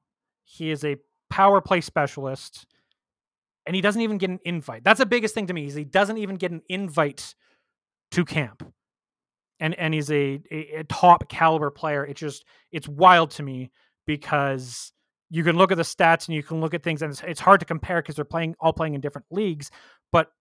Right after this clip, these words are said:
looking through things and, and listening to other experts talking, like Sekeres and Price a-, and J-Pat and Thomas Drance, that there's one defenseman that's for sure better than him that would, that's a lock for the team. And he's a left-handed defenseman.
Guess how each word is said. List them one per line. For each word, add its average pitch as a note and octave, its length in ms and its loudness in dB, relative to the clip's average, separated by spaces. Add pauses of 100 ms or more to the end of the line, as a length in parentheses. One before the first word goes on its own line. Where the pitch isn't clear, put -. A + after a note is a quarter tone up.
(300)
looking G3 320 2
through G#3 220 0
things F3 240 -2
and, E3+ 160 -6
and F3 100 -6
listening G3+ 320 0
to - 140 -8
other F#3 200 2
experts F3+ 380 -6
talking, E3 520 0
like D3+ 260 -4 (260)
Sekeres F3 420 -2
and D#3+ 80 -8
Price D3+ 560 -2
a-, D#3 200 -10
and D#3 180 -10
J-Pat D#3 640 -4 (340)
and D3 340 -2
Thomas E3 320 0
Drance, E3 460 -2
that D#3 220 -2 (280)
there's E3+ 280 0 (320)
one F3+ 540 0 (460)
defenseman D#3+ 520 -4
that's D3+ 240 -6
for E3 180 -2
sure E3 240 -2
better D3+ 280 0
than C#3+ 140 -6
him C3+ 220 -10
that C#3+ 160 -12
would, D3 220 -8
that's C#3+ 180 -6
a C#3+ 40 -4
lock C#3 260 -2
for D3 80 -14
the C3 100 -14
team. A#2 300 -16 (880)
And D3 120 -2
he's F3 140 4
a E3+ 40 6
left-handed D#3 680 4
defenseman. C3+ 540 -8